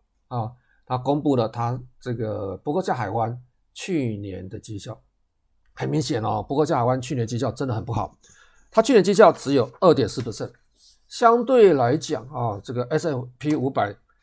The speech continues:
它的这个报酬率是十八点四percent。看这个线型你就知道啊，这个粉红色的啊，就是S and P五百的一个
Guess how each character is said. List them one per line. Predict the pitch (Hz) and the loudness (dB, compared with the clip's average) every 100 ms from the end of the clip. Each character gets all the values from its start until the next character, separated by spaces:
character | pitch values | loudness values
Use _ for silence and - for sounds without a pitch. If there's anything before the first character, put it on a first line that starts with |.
| _ | _
它 | - 165 165 | -4 0 2
的 | 147 123 120 _ | 2 -2 -6 _
这 | - | -6
个 | 127 | 0
报 | 165 131 | 4 4
酬 | 117 | 2
率 | 123 | -4
是 | 127 | -6
十 | - - - 113 123 | -10 -14 -12 -6 -6
八 | 123 127 120 123 | -2 0 2 0
点 | 107 90 | -4 -12
四 | - - 110 | -14 -14 -12
percent。 | 95 - 117 _ _ _ _ _ _ _ | -12 -12 -14 _ _ _ _ _ _ _
看 | 254 | 2
这 | 240 | 6
个 | 240 | 6
线 | 240 208 | 6 0
型 | 156 147 165 | 0 -2 -4
你 | 143 | -6
就 | |
知 | 143 | -4
道 | 156 165 117 - | 4 4 4 -2
啊， | 127 113 107 _ _ | -2 -2 -4 _ _
这 | - | -10
个 | 131 127 127 _ _ | -4 -4 -6 _ _
粉 | - | -2
红 | 160 233 | 2 6
色 | 262 | 6
的 | 185 110 - _ _ _ _ | 6 2 -2 _ _ _ _
啊， | 127 120 107 | -4 -2 -2
就 | 131 | -6
是 | 123 123 113 - | -6 -4 -4 -4
S | - 143 | -4 -2
and | |
P | 135 | 0
五 | 139 | -2
百 | 120 101 | -2 -4
的 | 104 107 | -6 -10
一 | 120 | -8
个 | 117 120 | -8 -8